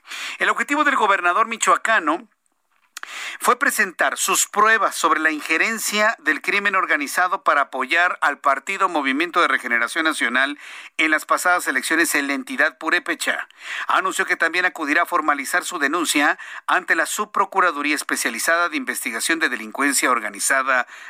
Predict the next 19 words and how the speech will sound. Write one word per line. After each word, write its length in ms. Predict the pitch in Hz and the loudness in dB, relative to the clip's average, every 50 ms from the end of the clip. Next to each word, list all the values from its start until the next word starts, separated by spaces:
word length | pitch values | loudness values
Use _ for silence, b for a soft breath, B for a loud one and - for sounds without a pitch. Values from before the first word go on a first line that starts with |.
| B | B
la 200 | - 135 156 160 | -2 0 0 0
ceido. 520 | - - 208 233 254 269 247 156 - - - _ _ _ _ _ _ B B B B B B | 2 0 0 0 0 0 -2 -4 -6 -12 -18 _ _ _ _ _ _ B B B B B B
Silvano 480 | B - 190 190 196 226 254 262 254 240 | B -2 0 2 4 2 4 4 2 2
Aureoles 720 | 214 202 196 196 185 160 151 156 185 214 208 - - - | 2 4 4 4 4 4 4 2 0 0 -2 -6 -2 -2
agradeció 460 | 175 151 156 160 160 156 147 - 202 | 0 0 2 2 0 0 -2 -4 -2
el 60 | 208 | -2
recibimiento 580 | 208 196 - 180 160 156 147 170 190 185 190 147 | -2 -4 -4 -4 -4 -2 -2 -2 -2 -2 -4 0
por 180 | - 147 - - | 0 0 2 4
parte 320 | 175 175 175 - - 180 | 2 2 2 0 -2 -2
de 80 | 165 151 | 0 0
la 80 | - | 0
Comisión 380 | - 139 131 127 - 175 170 151 | -2 -4 -6 -6 -6 -6 -4 -2
Permanente 720 | 180 160 143 135 131 139 147 147 135 - - 160 170 185 - | -2 0 0 0 0 0 -2 -4 -2 0 0 0 0 0 -2
y 120 | 190 165 | -2 -2
del 120 | 175 170 | -2 -2
presidente 480 | - - - - - 139 156 160 - 156 | -2 -4 -6 -4 -2 -2 -2 0 2 2
de 80 | 139 131 | 2 2
la 120 | 123 113 | 2 -2
Junta 420 | - 165 151 131 - 147 143 135 | -2 -6 -6 -2 0 0 0 0